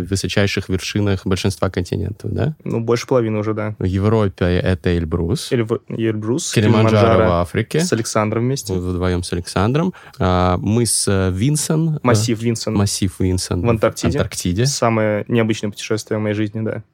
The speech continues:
Speaker 1: Ты забрался на самую высокую гору в Антарктиде.
Speaker 2: Да, немногие знают, что горы есть в Антарктиде.
Speaker 1: Охренеть.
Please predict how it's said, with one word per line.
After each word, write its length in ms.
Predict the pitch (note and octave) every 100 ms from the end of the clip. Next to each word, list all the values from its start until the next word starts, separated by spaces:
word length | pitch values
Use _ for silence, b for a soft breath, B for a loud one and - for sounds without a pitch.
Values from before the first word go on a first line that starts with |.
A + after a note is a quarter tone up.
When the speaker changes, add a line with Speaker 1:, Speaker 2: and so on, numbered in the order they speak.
| -
Speaker 1:
Ты 100 | G2
забрался 520 | F2 F2 G#2 C3 -
на 80 | F#2+
самую 300 | - A2 G2+
высокую 320 | F2+ F#2 F2
гору 300 | E2 G#2+ A#2
в 40 | F#2
Антарктиде. 460 | F2+ F2 - -
Speaker 2:
Да, 120 | A2 A2
немногие 320 | B2+ C#3 C3+
знают, 180 | C3 B2
что 140 | A#2+
горы 180 | B2+ D3
есть 140 | A2+
в 20 |
Антарктиде. 440 | A#2+ A2+ A2 F3+ F3+
Speaker 1:
Охренеть. 240 | F2+ C3+